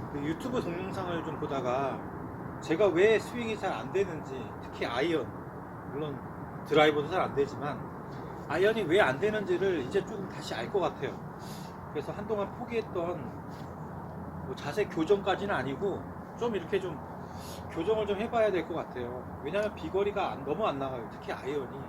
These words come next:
그리고 자세도 되게 이상해요. 왜 그랬냐면 옛날에 스윙을 할 때 생크가 나가지고, 이게 생크가 나가지고 채를 바로 이렇게 바로 들면 생크가 덜 난다고 해서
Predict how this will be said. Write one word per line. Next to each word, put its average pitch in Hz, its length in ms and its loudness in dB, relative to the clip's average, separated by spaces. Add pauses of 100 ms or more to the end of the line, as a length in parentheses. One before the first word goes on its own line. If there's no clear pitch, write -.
(680)
그리고 185 180 -2
자세도 180 400 -2
되게 147 220 -2
이상해요. 120 420 -6
왜 127 100 4
그랬냐면 190 460 0
옛날에 139 460 -2 (600)
스윙을 226 260 -2
할 208 160 2
때 196 260 -2 (380)
생크가 254 340 0
나가지고, 175 560 2 (720)
이게 175 120 -2
생크가 233 360 -2
나가지고 175 500 -2 (720)
채를 233 400 2
바로 175 320 2
이렇게 180 260 4 (840)
바로 165 220 2
들면 - 1120 -4
생크가 226 320 0
덜 135 160 4
난다고 175 300 4
해서 151 180 2